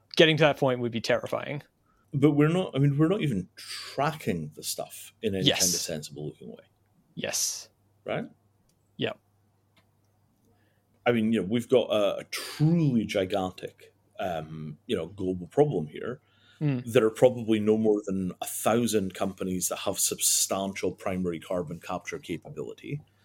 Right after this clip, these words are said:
Speaker 1: Mm.
Speaker 2: You know, there's no real attempt by government to get these companies, you know, clearly mapped and to do the horse trading.
Speaker 1: Mm.
Speaker 2: You know, it, it's a political problem.
Speaker 1: Yep,
Speaker 2: It's
Speaker 1: yep.
Speaker 2: not really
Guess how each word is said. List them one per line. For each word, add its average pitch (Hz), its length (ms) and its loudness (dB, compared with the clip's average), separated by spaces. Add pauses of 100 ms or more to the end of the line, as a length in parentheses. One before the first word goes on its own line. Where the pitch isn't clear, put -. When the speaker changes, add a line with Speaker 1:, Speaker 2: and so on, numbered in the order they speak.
(240)
Speaker 1:
Mm. 143 240 0 (260)
Speaker 2:
You 123 80 -2
know, 98 360 -4
there's 110 320 2
no 123 280 2
real 113 360 6
attempt 98 420 0
by 92 100 0
government 95 500 0 (220)
to - 80 -4
get 92 300 -2
these 101 200 0
companies, 92 720 -2 (140)
you 90 80 -6
know, 80 180 -4 (120)
clearly 101 460 4
mapped 90 520 -2
and 104 220 -4
to 90 80 -14
do 95 120 -4
the 85 100 -8
horse - 260 -4
trading. - 400 -10 (500)
Speaker 1:
Mm. 139 240 -2 (560)
Speaker 2:
You 113 80 -2
know, 82 220 -4
it, 113 100 -2 (400)
it's 117 180 -4
a 120 60 -2
political 131 480 4
problem. - 360 -2 (520)
Speaker 1:
Yep, 139 240 2 (160)
Speaker 2:
It's 127 260 2
Speaker 1:
yep. 113 80 4
Speaker 2:
not 139 220 2
really 117 380 4